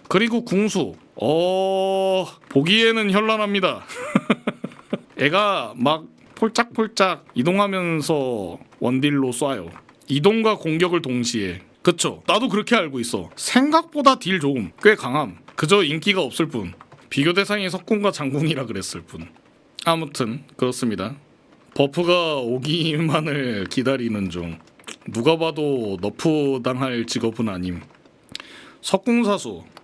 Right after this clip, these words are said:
일 세대 존엄 딜러. 너무 강해서 너프 먹었지만, 아, 여전히 상위권 딜러. 딜 구조가 단순하고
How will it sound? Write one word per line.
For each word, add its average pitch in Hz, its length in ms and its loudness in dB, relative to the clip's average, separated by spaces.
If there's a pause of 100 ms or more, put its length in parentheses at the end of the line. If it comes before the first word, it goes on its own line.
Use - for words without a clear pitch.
(120)
일 196 140 4
세대 180 840 0 (340)
존엄 185 440 2
딜러. 135 400 -2 (260)
너무 180 400 2
강해서 147 1040 -2 (400)
너프 170 440 2
먹었지만, 127 1300 -2 (160)
아, 127 240 -4
여전히 147 380 0
상위권 143 500 -2
딜러. 92 260 -8 (340)
딜 180 260 2
구조가 143 1000 -2 (240)
단순하고 120 1040 -2